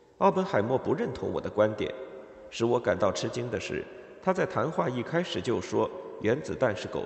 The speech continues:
屁。”我问他：“你这是什么意思？”他说：“哦，这是一种没有军事意义的武器，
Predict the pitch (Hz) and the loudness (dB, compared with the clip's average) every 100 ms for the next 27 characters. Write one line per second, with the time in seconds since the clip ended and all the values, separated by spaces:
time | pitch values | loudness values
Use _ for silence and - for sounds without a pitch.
0 | - - 113 - - - - - - - | -6 -8 -8 -8 -18 -20 -20 -20 -20 -20
1 | - _ _ _ - 143 180 156 135 113 | -20 _ _ _ 4 6 6 2 2 2
2 | 98 190 - 98 85 90 95 85 - - | 0 0 -2 -4 -2 -4 -4 -8 -10 -16
3 | - - - - - 107 - 95 80 - | -16 -20 -20 -16 0 2 4 2 2 -4
4 | - - - 117 98 - 160 160 143 123 | -12 -14 0 4 4 2 -2 -2 -2 2
5 | 113 95 120 156 113 - 143 147 127 175 | 2 2 0 2 0 -2 -4 -2 -4 -4
6 | 92 90 78 65 - - 90 | -4 -2 -4 -6 -10 -6 -6